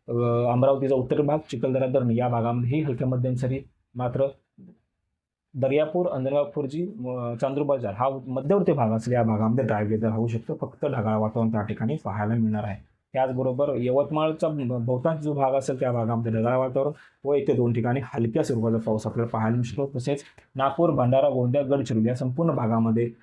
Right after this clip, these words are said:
भाग बदलून बदलून, म्हणजेच थोड्याशा अंतरावरती हलक्या मध्यम सरी पाहायला मिळण्याची ही दाट शक्यता. याचबरोबर आयएमडीच्या, म्हणजे हवामान खात्याच्या अंदाजानुसार जर पाहिलं, तर येणाऱ्या चोवीस तासामध्ये हिं-, सिंधुदुर्ग, अ,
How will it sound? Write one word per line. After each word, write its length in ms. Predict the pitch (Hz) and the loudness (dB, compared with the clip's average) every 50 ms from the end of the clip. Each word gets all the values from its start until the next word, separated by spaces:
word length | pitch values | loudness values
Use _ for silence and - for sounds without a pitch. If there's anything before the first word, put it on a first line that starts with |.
| _ _ _ _ _ _ _ _ _ _ _ _ _ _ _ _ _ _ _ _ _ _ - 117 | _ _ _ _ _ _ _ _ _ _ _ _ _ _ _ _ _ _ _ _ _ _ -8 -2
भाग 180 | 110 143 165 | 2 2 4
बदलून 460 | 175 175 139 143 139 143 160 170 156 | 4 4 4 4 4 4 2 2 4
बदलून, 340 | 147 143 127 117 113 117 123 | 4 4 4 4 4 4 4
म्हणजेच 340 | 123 127 127 143 160 156 - - - | 4 2 2 2 0 0 -4 -2 0
थोड्याशा 400 | 127 127 147 151 147 - 175 165 | 2 4 4 2 2 0 -2 0
अंतरावरती 920 | 175 143 127 120 120 127 135 143 139 131 123 120 117 - 139 165 - - _ - | 0 0 0 0 0 2 2 2 2 2 2 0 0 -2 -4 -4 -4 -6 _ -4
हलक्या 240 | 120 120 120 147 143 | -2 0 0 0 0
मध्यम 320 | 131 123 110 110 117 113 | 0 0 0 2 2 2
सरी 200 | 110 - 117 147 | 2 2 0 -2
पाहायला 460 | - - 110 101 104 104 107 110 117 | -2 -2 -4 -2 0 0 0 0 2
मिळण्याची 480 | 123 120 110 101 98 95 95 - - 110 | 2 2 0 0 0 -4 -6 -6 -4 -4
ही 120 | 107 123 | -2 -2
दाट 200 | 127 110 104 113 - | 0 0 -2 -4 -4
शक्यता. 340 | - 180 170 - - 113 101 - - _ _ _ _ - | -4 -4 -4 -2 -4 -4 -6 -8 -10 _ _ _ _ 0
याचबरोबर 480 | 127 147 170 165 160 135 123 120 113 | 2 2 4 4 4 4 4 4 4
आयएमडीच्या, 520 | 104 - 117 135 160 170 160 143 123 127 120 | 4 4 4 4 4 4 4 4 4 4 4
म्हणजे 240 | 120 131 123 123 123 | 4 4 6 6 6
हवामान 180 | 143 165 175 175 | 6 6 6 4
खात्याच्या 300 | 165 165 170 160 165 156 | 4 4 4 4 4 4
अंदाजानुसार 560 | 151 151 151 151 151 156 156 151 147 147 139 | 6 6 6 6 6 6 4 4 4 2 2
जर 160 | 139 143 131 | 4 4 2
पाहिलं, 360 | 127 127 123 120 117 120 139 165 - - _ _ _ _ _ - | 2 2 2 2 2 2 2 0 -2 -8 _ _ _ _ _ -2
तर 120 | 127 127 127 131 | 0 0 0 2
येणाऱ्या 300 | 139 143 143 170 180 180 | 2 4 4 6 6 4
चोवीस 260 | 180 180 175 160 156 156 | 4 4 2 4 4 4
तासामध्ये 440 | 151 147 - 151 151 151 160 165 | 4 4 2 0 2 2 2 0
हिं-, 300 | 156 120 - 143 135 135 139 - | 0 -2 -2 -4 -4 -4 -6 -8
सिंधुदुर्ग, 640 | - 151 135 139 151 147 160 156 151 160 160 165 175 170 - _ - - _ _ - | -6 -2 0 2 2 4 4 4 4 4 2 2 0 -4 -8 _ -20 -20 _ _ -4
अ, 60 | 131 | 0